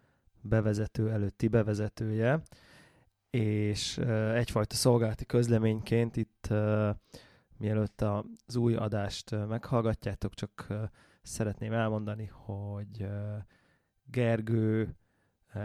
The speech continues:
elutazott már éppen, ö, Tájföldön blogol Follow the Endless Road címmel, és onnan ott várható, hogy, ö,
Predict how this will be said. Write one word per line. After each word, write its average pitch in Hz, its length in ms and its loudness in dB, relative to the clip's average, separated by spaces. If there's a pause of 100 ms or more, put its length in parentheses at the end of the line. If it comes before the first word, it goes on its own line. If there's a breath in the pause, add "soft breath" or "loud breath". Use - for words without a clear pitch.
elutazott 117 1000 0
már 113 400 0
éppen, 107 720 -2
ö, 104 760 -4 (960)
Tájföldön 107 1080 0 (360 soft breath)
blogol 110 920 0 (180)
Follow 120 440 0
the - 260 -6
Endless 104 380 -6
Road 107 280 0
címmel, 127 600 0 (680 soft breath)
és 107 540 -4
onnan 107 460 0
ott 120 180 -2
várható, 107 680 4
hogy, 107 760 -6
ö, 104 480 -2